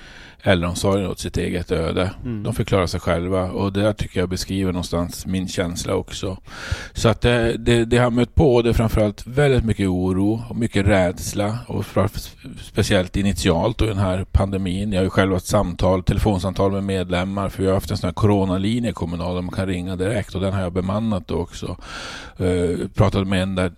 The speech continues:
Speaker 1: tidigt som sa att jag min chef säger att de kommer inte berätta om det finns corona på äldreboendet, för då blir vi bara oroliga.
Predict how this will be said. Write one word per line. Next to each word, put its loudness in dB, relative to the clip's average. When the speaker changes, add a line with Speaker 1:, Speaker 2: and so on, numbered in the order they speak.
Speaker 1:
tidigt -2
som -6
sa -2
att -6
jag 0
min 0
chef 2
säger 2
att -6
de -2
kommer 0
inte -2
berätta 0
om 0
det -2
finns -2
corona 0
på -4
äldreboendet, -2
för -4
då -2
blir 0
vi 0
bara 0
oroliga. 2